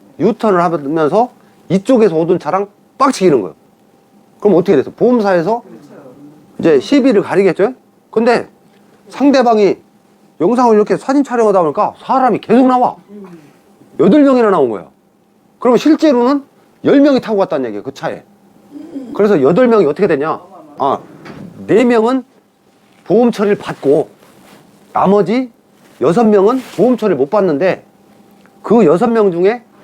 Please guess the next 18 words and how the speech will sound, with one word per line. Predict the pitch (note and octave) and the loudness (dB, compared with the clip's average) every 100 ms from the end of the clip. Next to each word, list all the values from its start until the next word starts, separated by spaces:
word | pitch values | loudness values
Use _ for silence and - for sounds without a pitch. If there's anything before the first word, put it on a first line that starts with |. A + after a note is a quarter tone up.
| _ _ | _ _
두 | - A3 | -2 0
분이 | G3 F#3+ F3 - _ _ _ _ _ _ | 2 2 0 -6 _ _ _ _ _ _
면상이 | - G3 A#3 G3+ C#3 | -2 0 0 -2 -4
다 | D3+ | -4
나갔어. | G3 C3+ - - _ - - D#3+ - - - - - - - - - | -4 -6 -12 -20 _ -20 -20 -20 -20 -20 -20 -20 -20 -20 -20 -20 -6
어떻게 | - F3+ A#3 | -4 0 2
됐냐면 | F#3+ E3+ D#3+ F#2 | 2 0 -4 -4
멀티시트 | A#2+ A#3 - A3 A3 - F3 D3 - _ _ _ _ _ _ _ _ _ _ - - - - - - - - - | -2 -2 -2 -6 -2 2 2 2 -4 _ _ _ _ _ _ _ _ _ _ -20 -20 -20 -20 -20 -20 -20 -14 -2
냉장고 | D#3+ G#3+ G#3 E3 | 0 2 2 0
이렇게 | C#3+ | -2
서 | E3+ | -4
있죠. | A3 A2 - _ _ _ _ _ _ _ _ - _ | -4 -4 -10 _ _ _ _ _ _ _ _ -20 _
그리고 | - F#3 C#3+ | -2 2 2
여기가 | F#3+ F#3 D#3+ | 2 0 0
이제 | C#3+ B2 | 0 0
전기압 | D3+ G#3 G3 F3+ B2+ | 2 2 2 0 0
밑에로 | C3 E3 A#2 | -6 -4 -4
있잖아. | G#2 E2+ | -6 -16